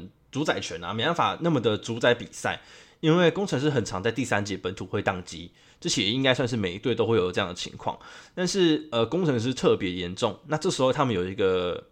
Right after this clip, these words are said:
辛巴在里面，就是一个稳定得分点，但是他们却没办法让辛巴稳定的得分，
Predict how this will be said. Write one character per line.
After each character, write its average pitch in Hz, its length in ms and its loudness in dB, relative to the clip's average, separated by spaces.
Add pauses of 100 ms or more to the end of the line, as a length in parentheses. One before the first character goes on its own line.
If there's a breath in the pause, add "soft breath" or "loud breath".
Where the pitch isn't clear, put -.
(120)
辛 127 240 -4
巴 120 160 4
在 120 100 4
里 95 100 0
面， 95 160 -6
就 113 60 -4
是 110 160 -2
一 92 80 -4
个 98 60 -4
稳 92 160 -4
定 107 180 -6
得 87 100 -4
分 90 200 -8
点， 87 160 -8 (400 soft breath)
但 156 120 4
是 147 140 0
他 143 140 0
们 113 120 -2
却 120 200 -2
没 95 160 0
办 110 200 -2
法 82 200 -6
让 98 240 -2
辛 98 200 -6
巴 92 380 -2
稳 107 220 2
定 120 100 0
的 92 100 2
得 92 160 -2
分， 92 240 -4